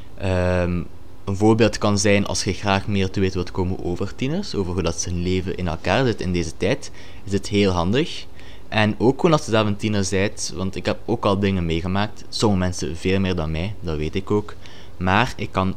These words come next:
ook altijd raad geven en jullie helpen en dat is ook waarom ik dit doe. Ook een reden waarom ik dit opneem, is ook voor mijzelf, omdat het zelf, mezelf heel goed helpt om alles, zeg maar, alles wat in mijn hoofd afspeelt,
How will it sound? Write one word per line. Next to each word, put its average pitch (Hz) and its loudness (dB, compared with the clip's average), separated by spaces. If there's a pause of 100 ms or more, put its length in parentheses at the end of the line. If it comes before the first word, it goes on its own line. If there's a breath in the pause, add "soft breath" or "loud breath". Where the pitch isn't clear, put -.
ook 101 -2
altijd 90 -2
raad 87 -2
geven 98 -2
en 90 -2
jullie 87 -4
helpen 87 -4
en 92 -4
dat 92 -2
is - -6
ook 95 -4
waarom 85 -4
ik 85 -6
dit 85 -4
doe. - -8 (500 loud breath)
Ook 143 4 (120)
een 95 0
reden 104 4
waarom 101 6
ik 92 0
dit 95 -4
opneem, 98 0 (400 loud breath)
is - 2
ook 110 0
voor 107 -2
mijzelf, 95 2
omdat 92 0
het - -6
zelf, 95 0 (200)
mezelf 98 0
heel 110 2
goed 104 2
helpt 90 2
om 90 -2 (720 loud breath)
alles, 120 6
zeg 113 0
maar, 104 0 (100)
alles 113 0
wat 117 2
in 104 2
mijn 92 0
hoofd 98 2
afspeelt, 110 -2